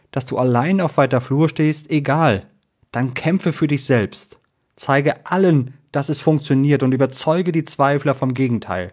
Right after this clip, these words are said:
Auch wenn andere sagen, es sei nicht möglich,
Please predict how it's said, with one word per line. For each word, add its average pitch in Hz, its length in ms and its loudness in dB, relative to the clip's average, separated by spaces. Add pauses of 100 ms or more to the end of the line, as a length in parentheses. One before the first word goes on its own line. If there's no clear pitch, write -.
(540)
Auch 190 240 -2
wenn 156 140 0
andere 147 320 2
sagen, 123 480 2 (240)
es 127 160 -6
sei 127 120 4
nicht 143 380 2
möglich, 98 560 -2